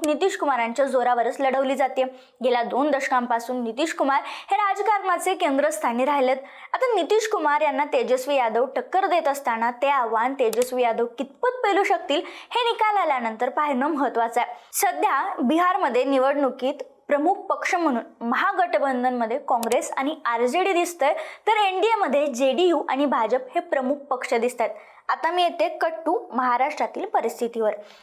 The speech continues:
अर्थात महाराष्ट्रात सध्या स्थानिक स्वराज्य संस्थेच्या निवडणुकीची लगबग सुरू आहे. केव्हाही आचारसंहिता लागू शकते.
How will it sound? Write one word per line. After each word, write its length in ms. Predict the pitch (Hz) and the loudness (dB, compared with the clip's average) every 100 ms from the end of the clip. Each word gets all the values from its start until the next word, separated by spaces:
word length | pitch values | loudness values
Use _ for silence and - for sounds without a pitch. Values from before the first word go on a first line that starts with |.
| - | -8
अर्थात 480 | 269 294 392 415 370 | -6 -2 0 0 0
महाराष्ट्रात 720 | 285 285 262 302 320 339 339 | 0 2 2 0 0 0 0
सध्या 400 | - 277 233 294 - - - | 0 0 2 0 -2 -12 -6
स्थानिक 320 | 359 349 427 | -4 -2 -2
स्वराज्य 380 | - 359 320 330 | 0 2 2 0
संस्थेच्या 540 | 349 302 294 262 269 | 0 0 0 0 2
निवडणुकीची 720 | 311 285 233 233 233 233 233 277 | 2 2 0 -2 -4 -6 -2 0
लगबग 300 | 240 214 254 | 0 -2 -2
सुरू 220 | - 254 | 0 0
आहे. 100 | 254 262 - | 0 -4 -2
केव्हाही 320 | 233 226 262 | 0 2 2
आचारसंहिता 640 | 277 277 277 277 269 269 262 | 2 0 0 0 0 0 0
लागू 220 | 254 254 | 0 0
शकते. 340 | 254 254 254 | -2 -2 -4